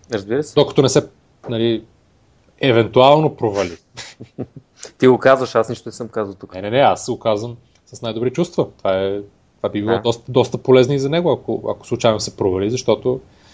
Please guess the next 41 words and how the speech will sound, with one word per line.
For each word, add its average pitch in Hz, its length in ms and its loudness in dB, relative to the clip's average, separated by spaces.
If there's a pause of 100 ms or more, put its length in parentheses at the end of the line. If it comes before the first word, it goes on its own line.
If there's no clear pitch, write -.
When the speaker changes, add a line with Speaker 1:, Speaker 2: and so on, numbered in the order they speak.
(520)
Speaker 2:
ще - 200 0
научи 123 260 0
много 135 320 4 (560)
от - 100 -14
това. - 160 -8
Speaker 1:
Да, 160 120 4
ние 160 120 -4
това - 160 -6
сме 123 200 -6
го 123 340 -8
Speaker 2:
Да, 87 180 0 (180)
това 104 120 0
го 104 60 2
говорихме 110 280 4
Speaker 1:
ние 135 60 0
Speaker 2:
и 110 40 -2
Speaker 1:
сме - 120 -6
го 143 40 2
Speaker 2:
тогава. 110 160 4
Speaker 1:
казахме 156 300 2
още 147 180 0
преди 127 280 -4
това, 92 140 -12
да. 101 120 -10
Speaker 2:
Абсолютно. 101 400 -6 (800)
Така, 127 220 4
следващото 170 640 4
е, 180 360 0 (140)
а, 147 600 -2 (1120)
апдейт 143 440 2 (240)
за 120 280 -4
Half-Bike, 131 640 2
за 117 100 -6
който 117 200 -2
всъщност - 320 -10
ние 110 80 -8
говорихме 98 460 -2
вече. 180 440 0 (560)
След 156 320 0
това 156 380 0
имаме 147 720 -2